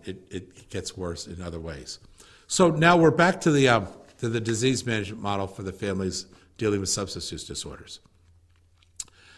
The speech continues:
And we're moving from the, from the, uh, establishing a, a, a plan of care. Well, one of the things that we're gonna do is we're going to get a status, a health status of them. So we're gonna break apart their, their whole, like,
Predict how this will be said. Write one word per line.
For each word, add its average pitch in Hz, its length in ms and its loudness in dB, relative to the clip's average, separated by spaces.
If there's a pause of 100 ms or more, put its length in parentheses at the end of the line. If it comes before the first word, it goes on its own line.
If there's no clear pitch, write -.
(120)
And 127 100 2
we're 131 120 4
moving 170 340 8
from 127 220 0
the, 110 180 -2 (180)
from 120 200 -4
the, 107 320 -4
uh, 98 240 0
establishing 131 580 0
a, 107 180 -6
a, 98 260 -4
a 98 80 -6
plan 98 260 -4
of 95 80 -6
care. 73 320 -10 (440)
Well, 151 220 4
one 160 200 6
of 226 60 6
the 185 120 6
things 127 260 0
that 139 60 -2
we're 120 100 -2
gonna 113 220 0
do 107 220 0
is 98 180 -2 (320)
we're 117 120 0
going 160 240 4
to 190 80 4
get 127 200 0
a 113 100 -4
status, 113 680 -2 (360)
a 101 80 -4
health 113 220 -2
status 82 460 -4
of 82 120 -8
them. 69 180 -14 (460)
So 139 220 0
we're 127 140 0
gonna 147 200 0
break 196 400 0
apart 135 600 -6
their, 107 280 -8
their 110 160 -8
whole, 139 560 -2
like, 95 240 -6